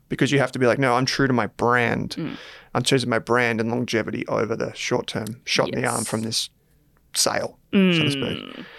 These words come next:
Speaker 1: Okay. So for those that don't understand how these businesses operate, how does your business make money?
Speaker 2: <laughs> The big question.
Speaker 1: Other than the journal sale,
Speaker 2: Yeah.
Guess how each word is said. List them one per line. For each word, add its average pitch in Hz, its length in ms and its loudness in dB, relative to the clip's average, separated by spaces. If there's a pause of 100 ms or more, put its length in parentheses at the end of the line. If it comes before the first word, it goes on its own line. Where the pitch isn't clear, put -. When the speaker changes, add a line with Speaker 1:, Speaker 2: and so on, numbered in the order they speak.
(360)
Speaker 1:
Okay. 147 320 2 (300)
So 185 400 6 (600)
for - 240 2
those 185 460 4
that 156 200 0
don't 139 240 2
understand 127 640 2
how 131 260 0
these 131 200 4
businesses 117 540 -2
operate, - 580 2 (220)
how 143 300 2
does 139 240 4
your 127 120 4
business 120 380 0
make 123 240 -2
money? 110 260 -6 (360)
Speaker 2:
<laughs> 330 40 6 (1500)
The 160 100 -4
big 147 200 -4
question. - 320 0
Speaker 1:
Other 175 160 6
than 139 180 4
the 131 80 2
journal 123 300 0
sale, - 180 -2
Speaker 2:
Yeah. 175 360 2